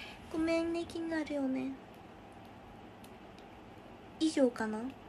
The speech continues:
<laughs> ただただお知らせしに来た人、忘れてたと思って配信始めた。んで、配信が終わって、まあ、十分くらいじゃないや。五分くらいこ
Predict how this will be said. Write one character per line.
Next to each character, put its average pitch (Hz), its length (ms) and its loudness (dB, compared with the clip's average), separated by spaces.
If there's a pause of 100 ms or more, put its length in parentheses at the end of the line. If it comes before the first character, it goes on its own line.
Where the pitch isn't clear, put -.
(180)
<laughs> - 340 -12
た 285 120 6
だ 311 140 8
た 285 180 8
だ 247 160 8
お 262 80 4
知 269 160 4
ら 277 100 8
せ 285 160 2
し 302 160 0
に 294 140 0
来 277 100 -2
た 269 140 2
人、 269 180 -2 (420)
忘 427 200 8
れ 466 180 12
て 453 160 12
た 320 300 10
と - 180 0
思 247 140 4
っ - 20 2
て 247 160 0
配 269 240 6
信 269 240 2
始 269 240 4
め 247 160 6
た。 - 220 0 (1800)
ん 269 60 4
で、 277 60 4
配 294 200 4
信 302 360 0
が 302 80 2
終 302 240 2
わ 294 80 2
っ - 20 2 (180)
て、 277 400 4 (800)
ま 254 280 2
あ、 240 60 2 (1500)
十 262 120 0 (140)
分 269 240 4
く - 280 0
ら 254 120 4
い 233 100 2
じ - 120 -4
ゃ - 20 -6
な - 100 -4
い 247 160 -2
や。 269 60 -4 (1160)
五 262 120 8
分 277 260 6
く 285 140 6
ら 254 160 12
い 240 80 6
こ - 100 -10